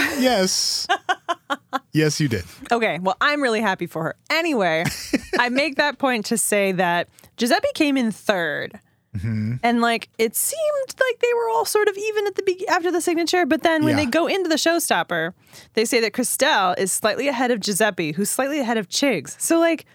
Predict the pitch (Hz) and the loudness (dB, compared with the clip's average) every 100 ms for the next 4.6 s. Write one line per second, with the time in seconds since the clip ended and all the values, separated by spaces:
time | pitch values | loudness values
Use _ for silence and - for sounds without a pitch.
0 | _ _ - 285 320 359 523 539 466 349 | _ _ -2 2 2 2 -2 -4 -4 -2
1 | - - 214 214 294 311 254 226 262 - | -4 0 2 4 2 2 2 2 0 0
2 | 214 233 240 - 269 285 277 294 294 320 | 0 0 -2 -2 0 0 0 0 0 2
3 | 262 214 - _ _ _ _ _ 233 269 | 2 0 -4 _ _ _ _ _ -2 -2
4 | 214 202 185 180 185 - | -2 -2 0 -2 -6 -10